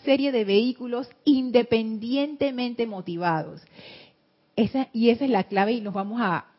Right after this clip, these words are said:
a meter ahora. ¿Qué significa independientemente motivados? Cuyo curso de acción está completamente allende su control. <laughs> O sea, no le hacen caso.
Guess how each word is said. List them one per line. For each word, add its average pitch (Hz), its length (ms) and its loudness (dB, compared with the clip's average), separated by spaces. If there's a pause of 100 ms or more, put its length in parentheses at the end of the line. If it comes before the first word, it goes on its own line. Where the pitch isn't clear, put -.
a 190 120 4
meter 190 320 0
ahora. 175 360 0
¿Qué 220 160 -2
significa 233 580 0
independientemente 226 1300 0
motivados? 170 720 -10 (880)
Cuyo 254 400 -2
curso 381 360 -2
de 294 120 2
acción 269 680 -4 (220)
está 247 380 2
completamente 302 1500 -2
allende 254 600 2
su 214 140 -12
control. 190 760 -6
<laughs> - 120 -20
O 220 40 -14
sea, - 360 -6 (280)
no 220 80 -6
le 226 100 0
hacen 254 280 -6
caso. 185 420 -4